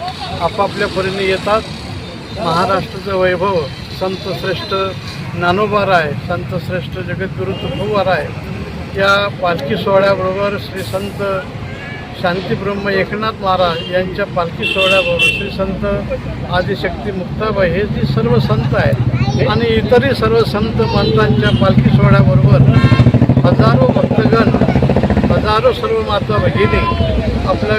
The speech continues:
घरदार व्यवसाय सोडून ऊन वारा पाणी सहन करीत पांडुरंगाच्या दर्शनाकरता येत असतात. आपल्या देशामध्ये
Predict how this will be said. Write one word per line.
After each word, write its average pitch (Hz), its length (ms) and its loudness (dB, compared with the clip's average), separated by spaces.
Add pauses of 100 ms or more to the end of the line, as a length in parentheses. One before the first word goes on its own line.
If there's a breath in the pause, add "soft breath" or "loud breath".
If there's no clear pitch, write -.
घरदार 202 680 2
व्यवसाय 190 560 0
सोडून 190 400 0 (760)
ऊन 220 140 2 (100)
वारा 202 300 2
पाणी 202 360 -2
सहन 202 400 -4
करीत 202 360 -2 (560)
पांडुरंगाच्या 196 580 0
दर्शनाकरता 190 800 -2
येत 180 280 -6
असतात. 180 400 -4 (640)
आपल्या 220 480 0
देशामध्ये 214 800 0